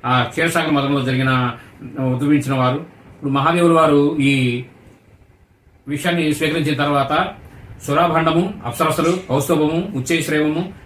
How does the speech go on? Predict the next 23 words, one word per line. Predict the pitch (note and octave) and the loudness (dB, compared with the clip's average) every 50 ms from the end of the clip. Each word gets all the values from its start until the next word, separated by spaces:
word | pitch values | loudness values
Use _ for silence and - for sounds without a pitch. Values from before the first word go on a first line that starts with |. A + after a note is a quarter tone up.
| - - | -6 -4
కల్పవృక్షము, | C3 C3 C#3 D#3+ D#3+ D3+ - - D3+ D3 E3 F#3 F3+ | -4 -2 -2 -4 -4 -4 -2 -2 -2 0 -2 -2 -2
కామధేనువు, | - B2+ C#3 D3+ D3+ D#3+ D3+ D3+ D3+ E3 F#3 F3 | -2 -2 0 0 2 2 2 2 2 0 0 0
ఐరావతము, | B2 C#3 D#3 D#3+ D#3 D3+ D3 D3 D3+ F3+ F#3+ G#3 - B2+ | 0 2 2 2 2 2 0 0 -2 -4 -6 -6 -8 -8
ఆపై | C3 C3+ D3+ D#3+ E3 D3 C#3+ D3+ - - - - - - - | -6 -4 -2 0 0 0 0 -2 -6 -12 -20 -20 -20 -20 -8
శ్రీ | - D#3 D3 C3+ C3 | -2 0 0 2 2
లహ-, | C#3 C#3 C3 A#2+ C#3+ E3+ D3+ | 0 -2 -2 -2 -2 -2 0
లక్ష్మీదేవి | C3 B2+ - F3 D#3+ D#3+ D#3 C#3+ C#3 | -2 0 0 2 2 2 2 2 2
అమ్మవారు | C#3 C#3 C3+ C3+ | 2 2 2 0
జన్మించారు. | - C#3 A#2+ B2 C3+ C3+ B2+ C3 B2+ A#2 G#2+ G2 F#2+ - - - - - - - - _ _ _ - - - _ _ _ _ _ _ _ _ _ - | 0 0 0 0 2 0 0 -2 -2 -4 -4 -6 -10 -14 -18 -20 -20 -20 -20 -20 -20 _ _ _ -20 -20 -20 _ _ _ _ _ _ _ _ _ -14
అష్టైశ్వర్యాల | C3 - F#3 F#3 F#3 E3+ - E3+ F3 E3 E3 | -8 -2 0 0 0 0 0 0 0 2 2
కోసం | D#3+ D#3 D3+ - - E3+ F3+ | 0 0 -2 -2 0 0 0
అష్టగంధాలతో | D#3+ C#3 - F3+ D3+ E3+ D#3 D3 D3 C3+ C3 A#2+ - G#2+ G#2 - - - - - - - | 0 -2 -2 0 0 0 2 4 2 2 2 0 -2 -6 -8 -10 -12 -18 -20 -20 -16 -6
శ్రీ | - D#3+ D3 C#3 | 0 2 2 2
మహాలక్ష్మి | C3+ C3+ D3 F#3 F#3+ F3+ F#3 F#3 E3+ | 2 2 0 0 0 2 2 2 2
అమ్మవారిని | E3+ E3+ E3 D#3+ E3 - | 4 4 4 2 2 -2
పూజ | - D#3 E3+ E3 - | 0 0 0 0 2
చేయాలి. | E3+ D#3 D3 C3+ B2 | 2 2 2 0 0
కర్పూరం, | - C#3+ C3+ B2+ - E3+ E3+ F3 | 0 -2 -2 0 0 2 2 2
కస్తూరి, | F3+ F3 D3+ C3+ - E3+ D#3+ D3+ D#3+ E3+ F3 F#3 - - - - - - - - | 2 0 -2 -2 -2 -2 -2 0 0 0 -2 -4 -8 -16 -20 -20 -20 -20 -12 -4
పునుగు, | D#3+ E3 E3+ E3+ F3 F#3 F#3+ G3 - - - - - | 0 2 2 4 4 2 0 -2 -6 -14 -20 -20 -6
జవ్వాజి, | A#2+ C3+ C#3 D3+ E3 E3 D#3+ D#3+ F#3 | -2 -2 0 2 2 2 4 2 2
అగరు, | F#3+ F#3 C3+ C#3 D3 D#3+ D#3+ D#3+ F3 F#3+ - - - - - - - - - - - - - - - - - | 0 2 0 0 2 2 2 2 0 -2 -6 -10 -18 -20 -20 -20 -20 -20 -20 -20 -20 -20 -20 -20 -20 -10 -4
పన్నీరు, | C#3+ D3 E3+ F3 F3+ E3 E3 F3+ F#3 | -2 0 2 2 2 2 2 0 0